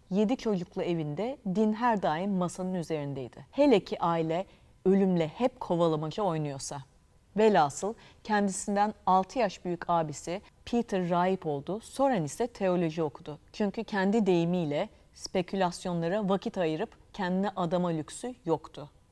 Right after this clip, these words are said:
Peter haricindeki tüm kardeşlerini yirmi yaşına geldiğinde kaybetmiş bir insan olarak ölüm en fazla işlediği konulardan biri oldu. Onu çocukluğundan beri rahatsız eden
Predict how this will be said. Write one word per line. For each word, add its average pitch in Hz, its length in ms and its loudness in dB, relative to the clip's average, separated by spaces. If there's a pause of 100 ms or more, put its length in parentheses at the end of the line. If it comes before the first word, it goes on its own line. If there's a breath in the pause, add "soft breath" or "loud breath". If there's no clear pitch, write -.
Peter 208 340 2
haricindeki 160 760 -2
tüm 247 220 -2
kardeşlerini 160 840 -2 (280 loud breath)
yirmi 196 480 2
yaşına 180 360 -4
geldiğinde 156 560 -2
kaybetmiş 180 640 -2
bir - 60 -10
insan 175 320 -4
olarak 151 440 -4 (320 loud breath)
ölüm 185 400 2
en 214 160 0
fazla 165 340 -2
işlediği 151 420 -8
konulardan 151 640 -6
biri 151 140 -2
oldu. 135 400 -6
Onu 185 220 0
çocukluğundan 185 800 -2
beri 165 260 -2
rahatsız 160 420 -4
eden 160 380 -4